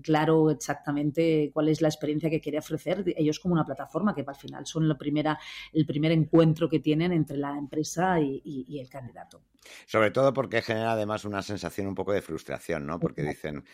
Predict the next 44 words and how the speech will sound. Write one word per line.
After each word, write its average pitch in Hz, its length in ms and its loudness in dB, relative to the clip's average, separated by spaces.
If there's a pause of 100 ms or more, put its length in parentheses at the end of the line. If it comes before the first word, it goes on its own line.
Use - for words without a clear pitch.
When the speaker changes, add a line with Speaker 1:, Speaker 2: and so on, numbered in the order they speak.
Speaker 1:
exacto. - 80 -6
Speaker 2:
"En, 85 240 -4
en 92 260 -4
medio 101 300 0
mi-, 104 200 -4
en 95 280 -6
medio 101 260 0
minuto 107 420 -2
ya, 92 440 0 (300)
eh, 95 180 2
Speaker 1:
Nadie 202 80 4
se 104 120 4
Speaker 2:
saben 104 120 2
que 98 100 2
Speaker 1:
puede - 20 4
Speaker 2:
no 95 120 4
soy", 104 380 4
<laughs> 117 480 0
¿no? - 240 -8 (320)
Speaker 1:
Nadie 208 320 0
en 233 40 2
medio 208 180 2
minuto 190 220 -4
se 185 140 -6
puede 165 180 -2
leer 151 160 -2
lo 151 120 -4
que 139 80 -12
es 131 80 -18
un, 143 380 -8
nadie. 143 320 -6
Y 165 40 2
es - 140 -2
verdad, 180 340 4
y 160 60 4
es 175 120 0
cierto, 185 240 -2
y 143 100 -10
es 156 100 -14
cierto 160 280 -2
que 160 100 -10
yo 151 100 -10
creo 151 160 -4
que 151 180 -8